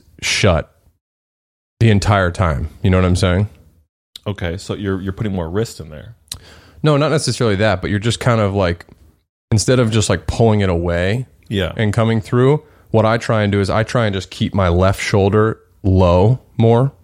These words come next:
Speaker 2: Uh, and that promotes straight back, straight through.
Speaker 1: It, it, for me, for
Speaker 2: Yeah.
Speaker 1: me,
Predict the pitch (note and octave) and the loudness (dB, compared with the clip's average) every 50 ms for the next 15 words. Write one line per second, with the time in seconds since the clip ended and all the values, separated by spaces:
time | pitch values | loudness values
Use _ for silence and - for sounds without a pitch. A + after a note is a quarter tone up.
0 | _ _ _ _ _ _ _ _ _ _ _ - - _ - - F#2 F2+ F2+ F2 | _ _ _ _ _ _ _ _ _ _ _ -20 -20 _ -6 -4 -2 0 0 -2
1 | F2 F2+ F2+ F2 - G#2+ F#2+ F#2 F2 F2 E2+ - - - _ - - - - - | -2 -2 -4 -4 -4 -4 -4 -2 -2 -4 -6 -10 -18 -20 _ -20 -20 -16 -10 -8
2 | F2 E2+ - - F2 E2+ E2+ D#2+ _ - _ - - - - F2+ E2+ - - - | -8 -8 -6 -4 -4 -4 -4 -6 _ -18 _ -20 -20 -14 -12 -12 -12 -12 -10 -8
3 | F2+ E2+ D#2 C#2 - - F#2 - - - - - - - D3 C3+ C#3 C3 G2+ D#2 | -6 -6 -6 -8 -8 -10 -10 -10 -10 -16 -20 -10 -2 0 2 2 2 2 0 -2
4 | - - _ _ - - C#3+ A#2 G#2 F2 A1+ - | -6 -14 _ _ -2 0 0 2 2 0 -4 -8